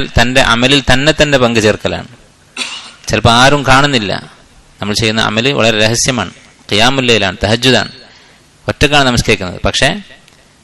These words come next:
നമുക്ക് തന്നെ നമ്മോടൊരു മതിപ്പ് തോന്നുന്നു ആ അമല് ചെയ്യുമ്പോൾ. അപ്പോൾ നമ്മുടെ സ്വന്തം നഫ്സിനെ തന്നെ നമ്മൾ അതിൽ പങ്കു ചേർക്കുകയാണ്. അത്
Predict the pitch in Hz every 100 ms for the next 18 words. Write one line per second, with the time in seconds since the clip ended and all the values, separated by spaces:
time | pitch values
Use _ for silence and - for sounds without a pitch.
0 | _ 101 104 - 127 123 113 107 110 104
1 | 101 101 123 113 95 92 92 90 92 92
2 | - _ - - 95 92 87 - - _
3 | _ _ - _ _ - _ 95 98 95
4 | 107 123 123 117 120 123 113 - 143 135
5 | 131 120 117 107 104 104 104 131 175 170
6 | - 98 107 107 104 101 98 90 - -
7 | - - _ _ -